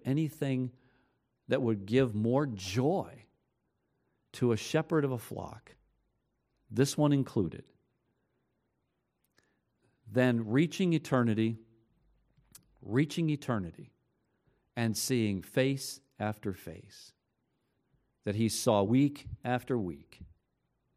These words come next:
teaching, feeding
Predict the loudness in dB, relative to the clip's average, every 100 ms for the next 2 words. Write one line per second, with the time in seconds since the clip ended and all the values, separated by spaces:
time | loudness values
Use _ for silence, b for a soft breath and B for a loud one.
0 | _ _ _ _ _ _ _ _ -4 -2
1 | -2 -2 -2 -4 -10 _ _ _ _ _
2 | _ _ _ _ _ _ -10 2 6 6
3 | 6 6 2 -2